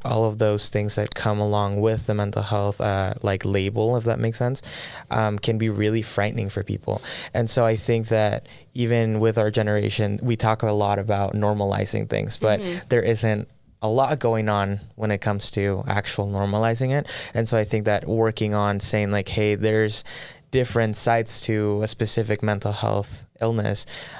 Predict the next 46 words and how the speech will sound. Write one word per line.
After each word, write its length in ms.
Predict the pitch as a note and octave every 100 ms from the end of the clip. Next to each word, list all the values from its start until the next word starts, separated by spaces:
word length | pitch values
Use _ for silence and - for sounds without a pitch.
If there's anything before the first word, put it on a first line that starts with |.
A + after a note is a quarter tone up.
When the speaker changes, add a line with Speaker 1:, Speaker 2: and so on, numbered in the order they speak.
| - A#2
Speaker 1:
um, 420 | A2+ G#2+ G2+ G#2
not 220 | A2+ G#2+
just 300 | - G#2+ -
what 280 | A2+ G#2+ -
this 220 | A2 G#2+
stereotype 680 | - - A2+ G#2 G2+ G2+ G2+
says, 420 | - G2+ G#2+ C#3+ - - - A3
Speaker 2:
Mm-hmm. 160 | G3+ A2+
Speaker 1:
um, 440 | A#2+ A2+ G#2+ G2+ -
is 240 | - A2 A2
really 420 | G#2+ B2 A#2+ A2
helpful 540 | G2+ G#2 - - - -
to 340 | G#2+ G2+ G2
just 200 | G#2 G2+
kind 220 | - G#2 G2+
of, 100 | G#2+
like, 200 | G#2 G2+
expanding 760 | G2 F#2 G2+ G2 G2 G2 G2 - - _ _
what 300 | A2+ A2+ A2
we 160 | A2+ G#2
know 320 | G2+ G#2 G2+
about, 440 | G#2 G2+ G2 G2 - - _ _ _ _ _
um, 500 | A2 G#2+ G2+ G2+ A2 -
mental 320 | A#2+ G#2+ G#2+
health 240 | A2 G#2
and, 360 | G#2+ G2+ G2+ -
and 180 | - G#2+
kinda 260 | - G#2+ G#2
how 160 | A2
to 100 | G#2
differentiate 800 | G#2 G#2 - G2+ G2+ G#2 G2+ -
from 360 | - G#2+ G2+ G2
what's 300 | G#2 G#2 -
really 440 | G#2 G#2 G#2 G#2+
happening 600 | G2+ G2+ G2 A2 A#2 C3 D3
and 460 | - G2+ G2 G2 B2
what 260 | A2 G#2+
you 180 | G#2+ G2+
see 220 | G2+ G#2+
kind 220 | G2+ G#2 G2+
of, 80 |
like, 180 | G#2 G2
on 240 | G2+ G2 G2
T 180 | -
V 320 | G#2+ C3 A2+ G#2+
or 320 | G2+ G2+